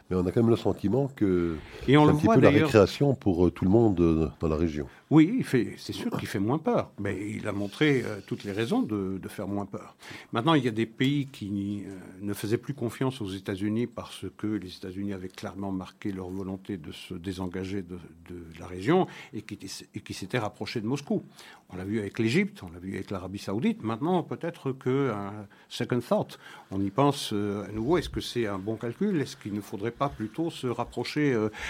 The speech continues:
Speaker 2: des États-Unis ? Et peut-être, euh, pour Mohamed bin Salman, qui avait conduit, euh, Joe Biden lorsqu'il était venu à Riyad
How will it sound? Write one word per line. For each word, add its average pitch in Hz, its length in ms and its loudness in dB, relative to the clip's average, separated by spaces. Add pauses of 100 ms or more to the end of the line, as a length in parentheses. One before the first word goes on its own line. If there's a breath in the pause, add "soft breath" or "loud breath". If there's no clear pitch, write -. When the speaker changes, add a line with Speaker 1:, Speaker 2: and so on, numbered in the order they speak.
(160 loud breath)
Speaker 2:
des 107 220 4
États-Unis ? 123 720 4
Et 101 220 -10 (120)
peut-être, 127 420 -2
euh, 104 160 -2
pour 95 220 -8
Mohamed 101 400 -2
bin 104 180 0
Salman, 117 540 -2
qui 101 140 -10
avait 104 280 -2
conduit, 110 500 -2
euh, 98 120 -4
Joe 110 140 -2
Biden 110 360 0
lorsqu'il 95 300 -6
était 95 180 -8
venu 101 360 -2
à 95 60 -6
Riyad 117 380 -2